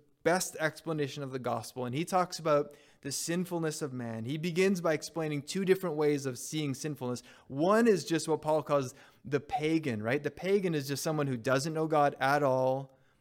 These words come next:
and is not seeking God, is, is just going away from God, running away from God. This is the pagan. That's one way. But the other way, Paul says, is the person that actually knows God,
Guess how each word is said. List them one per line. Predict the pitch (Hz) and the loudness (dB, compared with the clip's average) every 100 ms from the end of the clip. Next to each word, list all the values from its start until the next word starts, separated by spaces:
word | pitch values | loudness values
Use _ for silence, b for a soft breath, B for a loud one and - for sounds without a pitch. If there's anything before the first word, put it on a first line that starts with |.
| b | b
and | 131 127 | -2 -2
is | 123 123 | 0 -2
not | 131 147 - | -2 -2 -6
seeking | - 160 160 147 | -8 -6 -6 -4
God, | 135 131 131 139 - | 0 0 0 -2 -4
is, | 127 117 | -8 -8
is | 139 120 | -8 -8
just | 131 - | -8 -4
going | 139 135 | -2 -2
away | 110 120 117 131 151 | -4 -6 -2 0 2
from | 156 160 147 | 0 -4 -6
God, | 139 123 | -4 -4
running | 123 127 127 | -4 -6 -8
away | 127 120 131 147 147 | -8 -6 -4 -2 -4
from | 147 131 127 | -8 -10 -8
God. | 120 117 | -6 -6
This | 127 156 | -6 -10
is | 139 | -14
the | |
pagan. | 135 - 143 131 120 | -16 -8 -6 -6 -6
That's | 127 131 | -8 -6
one | 135 131 | -4 -2
way. | 123 113 B B B B B - | -2 -2 B B B B B -4
But | 160 | -4
the | 160 - | -6 -10
other | 147 214 254 | -6 -4 -2
way, | 214 147 127 123 127 131 b b b _ _ _ _ _ _ _ | 0 0 0 0 -4 -8 b b b _ _ _ _ _ _ _
Paul | 139 127 | -2 -2
says, | 120 143 131 131 - | 0 2 2 2 -2
is | 139 123 123 117 - - | -2 0 0 -4 -12 -10
the | 127 | -10
person | - 156 156 170 | -6 -8 -6 -8
that | 151 | -6
actually | 131 131 131 127 113 107 _ | -4 -4 -6 -8 -8 -10 _
knows | 117 117 117 127 123 | -10 -6 -4 -6 -8
God, | 113 110 104 | -10 -10 -12